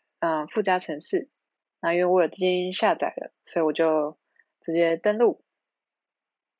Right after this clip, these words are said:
然后他就会问你要不要连结啊，然后你就是同意。然后之后他就进来啦，然后这是我之前上传的我的表情包。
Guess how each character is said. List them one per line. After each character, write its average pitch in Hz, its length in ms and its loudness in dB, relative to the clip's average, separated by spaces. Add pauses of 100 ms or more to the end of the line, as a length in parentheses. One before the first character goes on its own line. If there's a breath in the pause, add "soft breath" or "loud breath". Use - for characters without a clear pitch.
(460)
然 180 100 0
后 196 60 0
他 196 80 0
就 202 160 2
会 208 140 4
问 190 200 2
你 156 140 -4
要 175 100 2
不 175 100 0
要 165 340 4
连 151 260 -4
结 151 260 0
啊， 143 140 -4
然 147 80 -12
后 160 140 -4
你 139 40 -8
就 151 120 -8
是 156 520 -4 (300)
同 180 240 -2
意。 202 220 -2 (1040)
然 - 100 -12
后 - 0 -
之 196 120 -6
后 214 120 0
他 226 120 -4
就 247 80 2
进 254 200 0
来 220 140 2
啦， 220 480 0
然 190 100 -4
后 202 80 0
这 220 120 -2
是 220 80 0
我 185 140 4
之 185 160 -12
前 156 580 -4
上 190 260 -4
传 143 240 -8
的 147 300 0
我 156 120 -4
的 151 360 -2 (400)
表 151 200 -2
情 160 300 -6
包。 233 360 0